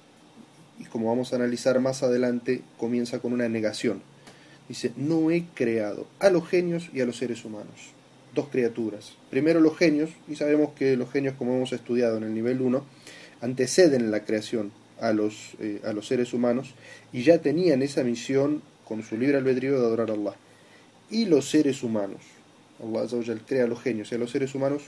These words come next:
con un objetivo. El objetivo de la vida de ellos es que le adoren únicamente a Allah. Dice el autor, "Adorar significa aquí declarar la unicidad de Allah". Y esta aya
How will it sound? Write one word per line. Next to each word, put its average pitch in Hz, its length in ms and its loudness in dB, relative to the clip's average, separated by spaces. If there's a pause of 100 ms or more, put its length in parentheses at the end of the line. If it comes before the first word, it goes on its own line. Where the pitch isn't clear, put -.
(140)
con 127 140 -6
un 180 140 2
objetivo. 165 600 0 (480)
El 113 140 -10
objetivo 120 480 0
de 131 80 2
la 120 140 4
vida 156 400 2
de 123 220 2
ellos 143 340 -2
es 202 320 -2 (520)
que - 60 -10
le 110 80 -4
adoren 120 440 0 (180)
únicamente 110 600 -4
a - 40 -8
Allah. - 180 -14 (1160)
Dice 127 260 -4
el 113 60 2
autor, 135 340 0 (340)
"Adorar 127 440 6
significa 135 640 0
aquí 170 440 -2
declarar 139 800 4 (200)
la 123 120 -2
unicidad 120 540 0
de 120 100 0
Allah". 120 300 0 (800)
Y 151 140 -2
esta 220 420 2 (160)
aya 139 280 4